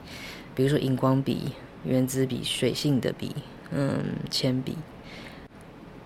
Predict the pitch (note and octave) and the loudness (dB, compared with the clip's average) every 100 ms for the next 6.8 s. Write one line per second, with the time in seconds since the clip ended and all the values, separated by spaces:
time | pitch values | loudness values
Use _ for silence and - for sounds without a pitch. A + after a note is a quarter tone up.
0 | - - D3 E3+ D#3 B2+ D#3 D3 C3+ C3 | -2 8 10 12 10 10 8 8 8 6
1 | - - C3+ B2 - - - - - - | 4 6 6 4 0 -8 -16 -16 -16 -18
2 | - D3 C#3 D#3 D#3 G#3 F#3+ D#3+ D#3 F#3 | -6 4 6 8 10 12 12 12 10 8
3 | E3 E3+ D#3 D#3 D3+ C#3 A#2+ - - - | 8 6 4 6 8 8 6 2 -8 -8
4 | - - A2 - A#2+ C3 - E3 D3 D3+ | 0 2 2 0 2 4 6 6 6 6
5 | C3+ A#2 B2 - D#3+ C#3 C3+ C#3 C3 A2+ | 4 4 -2 2 6 8 8 10 8 6
6 | - - A#2 B2+ C#3 B2+ - | 2 0 2 2 0 0 -2